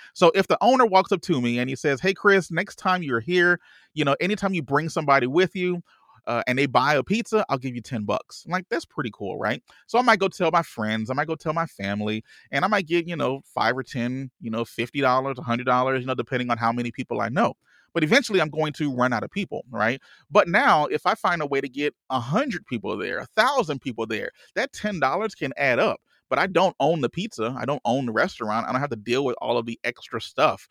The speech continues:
<laughs> that has to do with owning that particular business. I'm just getting a kickback for making the referral. And that's exactly what affiliate marketing is. Now, here's where I differ with most people when it comes to affiliate marketing.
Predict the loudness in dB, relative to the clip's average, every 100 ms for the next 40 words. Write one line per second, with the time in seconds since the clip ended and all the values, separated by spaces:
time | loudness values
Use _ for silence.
0 | _ _ -2 2 2 0 -10 -4 0 2
1 | 0 0 _ _ 0 2 2 0 2 0
2 | -2 -8 -8 -8 0 2 2 0 0 -2
3 | _ _ 2 2 2 -2 -2 0 -2 0
4 | 0 2 0 0 -2 -2 -2 -2 -4 -4
5 | -2 0 2 0 -10 _ -4 0 0 4
6 | 4 4 2 2 2 0 0 2 2 0
7 | -6 -6 -4 -4 -6 -14 -20 2 2 4
8 | 0 0 2 0 2 2 2 0 0 0
9 | 2 2 2 0 -6 -4 -2 -2 -4 -10
10 | -12 -4 -2 -2 -2 -2 -4 -2 -2 0
11 | 0 2 4 4 2 -2